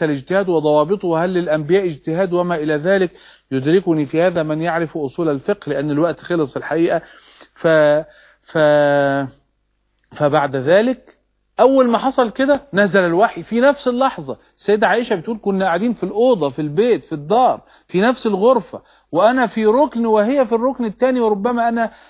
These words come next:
مش متابعة كلامهم، والست قاعدة في نفس الركن، أوضة تلاتة في تلاتة قاعدين فيها". فنزل الوحي يقول له: "لا، في حل، قد جعل الله لكم مخرجاً من هذه، من مسألة الظهار". الله،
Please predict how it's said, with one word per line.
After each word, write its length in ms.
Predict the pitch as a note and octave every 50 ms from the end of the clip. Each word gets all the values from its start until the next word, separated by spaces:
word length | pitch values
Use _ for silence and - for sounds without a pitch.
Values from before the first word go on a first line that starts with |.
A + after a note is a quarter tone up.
| _ _ -
مش 220 | E3 F3+ E3 -
متابعة 440 | G3 F3+ - B3 B3+ B3 G#3+ F#3+ F3
كلامهم، 560 | E3 - G3 G3+ A#3+ B3+ A3+ E3 C3 B2 C3+
والست 480 | C#3+ D#3 E3 D#3+ - - C#4 A#3 - B3+
قاعدة 300 | B3+ B3+ B3 A#3+ A3 G#3
في 120 | - -
نفس 200 | B3 B3+ - -
الركن، 340 | G#3+ G#3 A3 C4 A#3+ - G3
أوضة 300 | G3 G3+ A#3 A#3+ G#3+ G#3
تلاتة 320 | E3 G3 G3 A3 A#3+ A3 G3
في 100 | D#3 -
تلاتة 460 | F3+ F3+ G3 A3+ A#3+ G#3+ - F#3+ E3+ - - - - _ - -
قاعدين 340 | D#3 D3+ D#3+ F3 G#3+ A3
فيها". 440 | F#3+ - - G3+ G#3 G3+ G3+ A3+ A3+ - _ _ _ _
فنزل 500 | _ _ E3 E3 F3+ G3 G3+ F3+ F#3 E3+
الوحي 420 | D#3 D3 D3 E3 F#3 - - D#3 D3
يقول 280 | D3 E3 E3 F3 E3
له: 80 | D#3 D#3
"لا، 240 | D#3+ F3 F#3 - - _ _ _
في 240 | _ - - F#3 F3+
حل، 400 | - - - - A3 F#3+ - F#2 - _ _ _ _ _ _ _ _ _ _ _ _ _ _ _ _ -
قد 140 | - C3 B2+
جعل 320 | A#2 C#3 F3+ F3+ D#3+ D3+
الله 400 | C#3+ C3+ C#3+ F#3+ G#3 F3+ D#3 D#3
لكم 380 | D#3+ G3 G3+ - - F3 E3 E3+
مخرجاً 560 | G#3+ A#3 A3 - A3+ A3+ A#3+ A3+ F#3+ G3 F3
من 220 | D#3 D3+ D3+ D#3 D3+
هذه، 460 | D3+ F#3 G#3+ G#3 F#3+ F3 F3 E3 E3
من 300 | D3+ D#3 D3+ D3+ D3 C#3+
مسألة 340 | C#3+ C#3 C3+ D#3 E3 E3+ D#3 -
الظهار". 440 | D3 B2+ B2+ C3 B2 A#2+ B2 A2+ G#2+ _ _ _ _ _ _ _ _ _ _ - -
الله، 200 | A2+ C3 E3